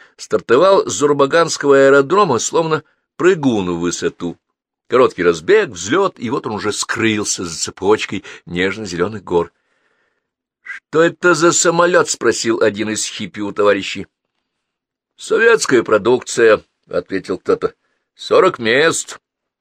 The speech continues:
Реактивный двигатель может сесть прямо на крышу небоскреба твоего папаши». «Надо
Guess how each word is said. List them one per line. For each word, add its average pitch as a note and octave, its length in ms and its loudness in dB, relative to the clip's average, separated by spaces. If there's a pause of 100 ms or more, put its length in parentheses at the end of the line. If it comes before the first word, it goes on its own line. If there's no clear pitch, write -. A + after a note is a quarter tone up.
Реактивный B2+ 840 0
двигатель B2+ 600 -4
может C3+ 320 0
сесть - 320 -4
прямо C3 260 0
на C3 120 0
крышу C3+ 340 -4 (140)
небоскреба A#2+ 720 0 (320)
твоего A2 340 4
папаши». G2 560 -2 (1120)
«Надо F#3+ 640 2